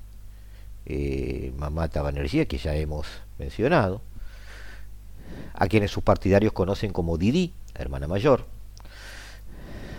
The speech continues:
Las repetidas apariciones del primer ministro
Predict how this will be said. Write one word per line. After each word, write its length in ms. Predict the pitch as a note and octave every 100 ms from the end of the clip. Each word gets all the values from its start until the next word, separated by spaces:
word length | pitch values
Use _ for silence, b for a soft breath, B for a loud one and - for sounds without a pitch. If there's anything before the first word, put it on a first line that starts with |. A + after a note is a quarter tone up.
| B B B B B B
Las 160 | B2 B2
repetidas 460 | C3 C#3 F3+ G3
apariciones 540 | D3+ C3+ B2 - E3 B2
del 120 | G#2+
primer 320 | A2 A2 B2+
ministro 600 | A#2 C3 B2 - B2+ C3+